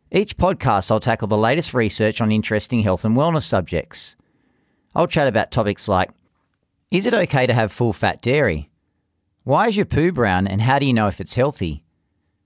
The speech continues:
And do weight loss pills work, which is a topic we covered last week,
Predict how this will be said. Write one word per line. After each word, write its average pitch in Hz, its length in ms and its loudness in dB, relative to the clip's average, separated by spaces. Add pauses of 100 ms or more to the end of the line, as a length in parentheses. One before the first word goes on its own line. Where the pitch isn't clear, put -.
(520)
And 139 160 2
do 214 160 2
weight 190 180 2
loss 165 200 0
pills 104 360 -2
work, 80 280 -2 (180)
which 123 240 -2
is 127 100 -2
a 143 60 -4
topic 180 320 -2
we 175 80 0
covered 123 300 -2
last 101 340 0
week, 131 300 0